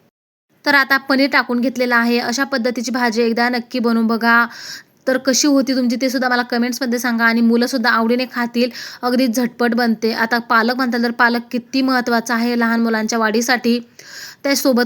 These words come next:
कॅल्शियम, आयर्न भरपूर प्रमाणामध्ये असतं यामध्ये, त्यामुळे मुलांना पालक भाजी खाऊ घालण्याचा चांगला पर्याय म्हणून तुम्ही अशा पद्धतीची पनीरची भाजी नक्की बनवू शकता. चला तर मस्त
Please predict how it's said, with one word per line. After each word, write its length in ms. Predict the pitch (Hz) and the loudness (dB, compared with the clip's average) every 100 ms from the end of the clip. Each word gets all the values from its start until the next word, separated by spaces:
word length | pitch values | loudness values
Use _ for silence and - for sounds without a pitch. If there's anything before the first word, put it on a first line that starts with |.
| 240 | 0
कॅल्शियम, 500 | 247 233 262 240 240 - | -2 0 2 2 0 0
आयर्न 380 | 226 233 233 233 | 0 2 2 2
भरपूर 400 | 226 233 226 254 | 2 0 -2 -2
प्रमाणामध्ये 640 | 262 247 233 233 233 233 | 2 2 2 2 0 0
असतं 240 | 240 233 254 | 0 -2 -2
यामध्ये, 500 | 233 233 233 214 226 - _ _ _ _ _ _ _ _ _ - | 0 0 0 0 -4 -8 _ _ _ _ _ _ _ _ _ 0
त्यामुळे 460 | 277 285 277 247 | 2 4 4 4
मुलांना 480 | 247 240 247 247 233 | 4 4 2 2 0
पालक 420 | 233 - 233 247 | 0 2 2 2
भाजी 300 | 262 277 233 254 | 2 2 0 0
खाऊ 180 | 247 254 | 2 4
घालण्याचा 500 | 262 254 254 233 226 | 2 2 0 2 2
चांगला 280 | 240 226 240 | 2 2 0
पर्याय 380 | 233 226 240 | 2 2 2
म्हणून 260 | 254 262 247 | 0 0 -2
तुम्ही 180 | 233 233 | -2 -2
अशा 180 | 233 269 | -2 -2
पद्धतीची 520 | 233 233 233 233 233 | -2 -4 -4 -4 -4
पनीरची 480 | 233 233 226 226 262 | -2 2 2 0 0
भाजी 340 | 254 226 240 | 2 2 0
नक्की 280 | 233 226 233 | 0 0 -2
बनवू 180 | 220 226 | 0 0
शकता. 480 | 254 - - 226 226 - - - | -2 -4 2 2 2 -6 -20 -4
चला 160 | 269 262 269 | 0 2 2
तर 80 | |
मस्त 300 | 247 240 233 | 0 -2 -2